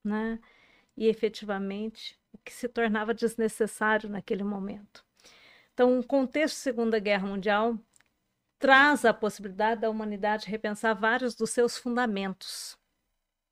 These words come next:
tanto fundamentos religiosos, como fundamentos políticos, como fundamentos científicos, como tantos outros.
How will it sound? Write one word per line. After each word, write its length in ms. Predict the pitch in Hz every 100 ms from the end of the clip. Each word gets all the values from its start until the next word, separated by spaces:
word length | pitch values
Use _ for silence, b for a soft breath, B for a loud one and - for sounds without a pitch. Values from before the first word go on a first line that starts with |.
| _ _ -
tanto 260 | 302 285
fundamentos 840 | - 254 208 190 175 170 - - - _ _
religiosos, 1040 | - 214 190 185 - 175 202 226 214 214 -
como 240 | - 202
fundamentos 480 | - 208 190 208 -
políticos, 720 | - 190 214 233 226 - 220
como 220 | - 208 180
fundamentos 500 | 220 196 202 196 -
científicos, 840 | 196 175 - 220 226 226 233 -
como 200 | 240 233
tantos 460 | - 277 277 196
outros. 500 | - - _ - -